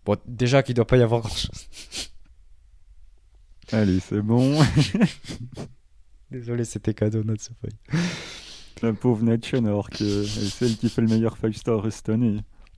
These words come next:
Speaker 1: Ouais, ouais, bon, pff, quand même. Tranquille.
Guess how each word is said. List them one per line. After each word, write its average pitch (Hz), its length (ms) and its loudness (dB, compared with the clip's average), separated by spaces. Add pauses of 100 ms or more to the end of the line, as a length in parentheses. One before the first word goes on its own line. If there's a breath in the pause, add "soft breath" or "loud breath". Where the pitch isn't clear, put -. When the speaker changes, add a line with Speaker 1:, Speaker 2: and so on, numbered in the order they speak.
(240)
Speaker 1:
Ouais, 101 300 -6
ouais, 87 160 -10
bon, 95 120 -16
pff, - 280 -20 (100)
quand 90 100 -10
même. 85 160 -14 (840)
Tranquille. - 380 -16